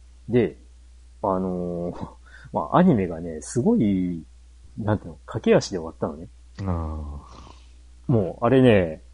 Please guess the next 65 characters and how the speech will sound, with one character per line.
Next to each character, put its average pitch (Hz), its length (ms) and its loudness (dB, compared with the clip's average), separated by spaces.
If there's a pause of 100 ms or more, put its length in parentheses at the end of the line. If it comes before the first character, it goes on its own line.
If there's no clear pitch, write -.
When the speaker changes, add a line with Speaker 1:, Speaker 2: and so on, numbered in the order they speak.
(240)
Speaker 1:
あ 104 100 -2
の 85 540 -4
ー、 - 20 -10
見 123 180 0
て 156 80 12
も 151 120 10
ら 147 80 12
う 107 60 10
と、 82 440 -4 (220)
あ 101 100 -6
の、 87 140 -6
笑 110 220 4
っ - 40 -8
ち - 80 2
ゃ 135 40 8
う 123 60 6
と 139 60 4
思 123 140 4
う - 20 2
ん 101 40 2
だ 90 80 -4
け 85 60 -20
ど、 - 240 -20 (320)
Speaker 2:
う 87 40 -10
ん。 73 140 -10 (340)
Speaker 1:
確 160 160 -2
か 90 120 -2
ね、 82 140 -8
全 113 300 4
十 139 360 2
二 151 120 -2
話 113 120 2
だ 90 80 -8
っ - 80 -14
た 87 80 -20
と - 80 -16
思 92 140 -8
う 90 40 -6
ん - 20 -10
だ 80 100 -16
け 82 60 -20
ど、 82 240 -10 (200)
Speaker 2:
お 85 120 -2
う。 - 60 -12 (420)
Speaker 1:
十 160 440 0
一 190 240 2
話 170 160 8
ぐ 160 100 6
ら 123 120 10
い 92 60 2
か 98 120 -12
ら 85 120 -8
ね、 85 200 -12 (200)
も 98 120 -2
う 76 60 -4 (100)
め 107 100 4
っ - 80 0
ち - 100 -2
ゃ 160 40 8
早 127 200 6
口。 - 240 -10 (600)
Speaker 2:
う - 40 -12
ん。 - 40 -6
Speaker 1:
<laughs> - 3000 0
で、 - 80 10